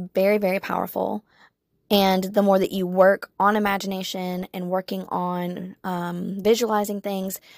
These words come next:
the easier it will be for you to receive messages clairvoyantly, because that is what clairvoyance is. If you haven't checked out my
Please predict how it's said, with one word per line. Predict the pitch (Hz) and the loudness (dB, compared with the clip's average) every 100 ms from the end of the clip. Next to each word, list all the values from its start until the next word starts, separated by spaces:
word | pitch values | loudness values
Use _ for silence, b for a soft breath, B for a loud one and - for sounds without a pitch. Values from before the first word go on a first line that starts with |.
| B B | B B
the | 214 - | -6 -4
easier | 214 214 208 190 - | -2 -2 0 0 0
it | 185 | -4
will | 190 180 | -4 -4
be | 185 185 | -4 -4
for | - | -6
you | 185 185 | -8 -6
to | - 190 | -8 -6
receive | 185 - 220 240 | -6 -4 -4 -4
messages | 214 190 - 185 180 - _ | -4 -6 -6 -6 -6 -8 _
clairvoyantly, | - 180 180 185 - 175 180 - - - 208 _ - | -6 -4 -6 -8 -12 -8 -8 -10 -14 -14 -16 _ -6
because | 202 233 220 | 0 0 2
that | 240 - | 0 0
is | 226 | -4
what | 190 | -4
clairvoyance | - 185 180 180 - | -4 -6 -6 -10 -12
is. | 190 - - B B B | -10 -10 -12 B B B
If | 214 | 0
you | 240 | 2
haven't | 269 294 - | 4 2 2
checked | 233 214 | 2 2
out | 196 | 2
my | 190 | 0